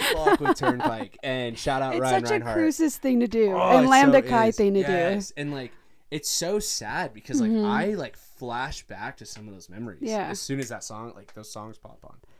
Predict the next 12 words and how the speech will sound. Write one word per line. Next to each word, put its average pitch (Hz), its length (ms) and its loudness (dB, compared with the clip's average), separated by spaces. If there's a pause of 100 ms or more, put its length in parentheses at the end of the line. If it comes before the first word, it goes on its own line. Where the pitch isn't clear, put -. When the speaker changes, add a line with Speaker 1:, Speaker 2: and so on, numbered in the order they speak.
(340)
Speaker 2:
It's - 140 -20
crazy. 180 560 -6 (120)
What 269 180 2
a 320 60 4
time 202 280 -2
Speaker 1:
Absolutely. - 40 0
Speaker 2:
it - 40 -4
was. 190 360 -10 (100)
<laughs> 196 120 -10
Speaker 1:
Oh, 294 140 -2 (300)
stupid. - 560 -10 (180)
<laughs> 392 640 0